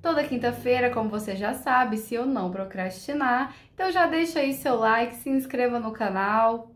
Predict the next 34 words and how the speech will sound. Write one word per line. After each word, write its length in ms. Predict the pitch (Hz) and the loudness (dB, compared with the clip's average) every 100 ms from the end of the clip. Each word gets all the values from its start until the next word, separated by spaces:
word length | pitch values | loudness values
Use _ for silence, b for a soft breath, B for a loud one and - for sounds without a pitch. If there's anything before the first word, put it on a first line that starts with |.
| _ | _
e 100 | - | -8
eu 120 | 285 320 | -4 0
garanto 400 | 285 240 247 262 | 2 2 0 -4
que 140 | 302 | -6
o 100 | 277 | -4
vídeo 300 | 233 233 247 | -4 -4 -2
vai 160 | 226 240 | -2 -2
ser 140 | 285 | -4
bom. 340 | 254 160 - - - | -6 -6 -10 -16 0
Hoje 320 | 247 277 247 | 4 4 4
a 20 | |
gente 240 | 233 247 247 | 0 0 0
vai 160 | 233 | 0
falar 380 | 233 233 202 208 | 0 0 0 0
sobre 280 | 214 302 311 | 0 -2 0
a 140 | 285 | 0
crise 340 | 269 262 254 247 | 0 -2 0 -2
dos 220 | 277 330 | -4 -4
trinta 480 | - 254 233 226 320 | -4 -4 -4 -4 2
anos, 580 | 339 277 269 294 320 - B B | 4 4 2 0 -2 -4 B B
ou 200 | 381 359 | 0 0
quase 520 | - 240 226 240 240 233 | 0 2 4 4 2 -6
trinta. 600 | - 190 180 180 - - b b | -8 -4 -4 -4 -12 -16 b b
Recentemente 720 | - 403 339 330 330 339 339 | -8 0 4 6 6 6 6
eu 80 | 311 | 4
completei 540 | 262 247 233 233 214 | -2 -2 -4 -2 -4
vinte 320 | 196 208 208 | -4 -8 -8
e 20 | 233 | -6
nove 320 | 202 202 294 | -6 -4 -2
anos, 320 | 285 254 269 | 0 2 0
mais 240 | 247 196 | -2 -6
precisamente 720 | - 190 185 190 190 185 180 190 | -6 -6 -2 -2 0 -2 -2 -6
em 60 | |
setembro. 800 | 180 226 - 226 226 254 269 285 | -4 -4 -2 -4 0 0 0 -4